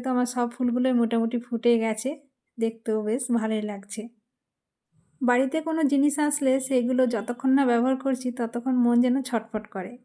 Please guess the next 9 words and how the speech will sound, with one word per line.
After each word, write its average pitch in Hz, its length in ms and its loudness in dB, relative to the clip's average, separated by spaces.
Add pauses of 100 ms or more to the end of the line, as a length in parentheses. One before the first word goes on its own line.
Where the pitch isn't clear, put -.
(120)
কী 254 120 -4 (100)
করে 254 180 0 (120)
সাজাবো। 208 420 -4 (640)
তো 247 140 2
জিনিসগুলো 262 480 2
যখন 254 180 2
এনেইছিলাম, 254 600 2 (400)
এই 233 160 4
হুকগুলো, 240 460 2